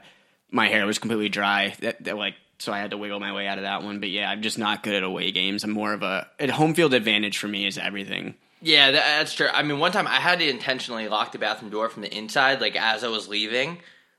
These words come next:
Speaker 2: just so whoever goes there next, like, God forbid someone gets in there quick, like, it's completely locked. It's called a locksmith.
Speaker 1: Yeah.
Speaker 2: The locksmith has to figure it out. And then, like, one time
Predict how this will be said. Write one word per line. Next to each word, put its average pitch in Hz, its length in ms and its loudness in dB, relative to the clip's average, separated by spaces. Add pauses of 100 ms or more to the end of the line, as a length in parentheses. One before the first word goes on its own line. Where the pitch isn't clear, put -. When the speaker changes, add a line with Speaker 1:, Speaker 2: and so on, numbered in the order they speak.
Speaker 2:
just 139 200 -2
so 135 220 2
whoever 127 400 2
goes 127 320 2
there 127 160 2
next, 113 300 0
like, 113 100 -2
God 110 220 2
forbid 113 280 -6
someone 110 260 -6
gets 107 280 -6
in 110 140 -6
there 101 140 -2
quick, 107 300 -6
like, 107 140 -6
it's 110 200 -12
completely 104 460 -6
locked. 104 320 2
It's 104 160 -8
called 113 300 0
a - 20 -6
locksmith. 104 800 0
Speaker 1:
Yeah. 113 440 2
Speaker 2:
The 117 80 -4
locksmith 110 520 2
has 107 200 -2
to 113 40 -14
figure 107 380 -4
it 107 80 -6
out. 101 500 2 (540)
And 127 100 -2
then, 107 460 0
like, 110 180 -2 (140)
one 127 220 0
time 113 520 0